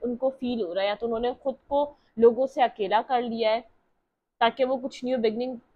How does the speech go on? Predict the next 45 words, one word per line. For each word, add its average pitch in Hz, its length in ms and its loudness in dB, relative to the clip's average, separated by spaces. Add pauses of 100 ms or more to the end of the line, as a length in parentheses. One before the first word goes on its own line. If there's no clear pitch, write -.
करें 233 260 4
तो 277 80 -4
बहुत 226 220 4
ज़्यादा 254 180 0
clear 254 240 2
cut 247 260 -4
होके 240 260 -2
करें, 233 320 -2
बहुत 226 160 -6
ज़्यादा 220 200 -4
यहाँ 226 180 -4
पर 226 320 0
confuse 233 640 -6
ना 226 120 0
रहें, 214 320 -4 (400)
confusion 240 480 -2
में 262 140 -2
ना 226 100 -2
हो, 214 80 -2
क्योंकि 269 200 -10
अपनी 320 180 -6
life 196 300 2
का 277 80 -2
कुछ - 300 -12
एक - 200 -4
new 240 240 0
chapter 226 360 -4
वो 226 140 -2
start 185 340 -4
करना 180 280 -10
चाहते 165 300 -16
हैं, 185 80 -14
ठीक 247 140 -10
है? 269 100 -6 (760)
और 220 280 6
जो 226 200 -2
भी 359 120 6
पुराने 240 560 2
chapters 226 460 -4
थे, 240 200 -2
जो 240 180 0
भी 247 240 -6
पुरानी 233 400 0
यहाँ 202 180 -2
पर 226 600 0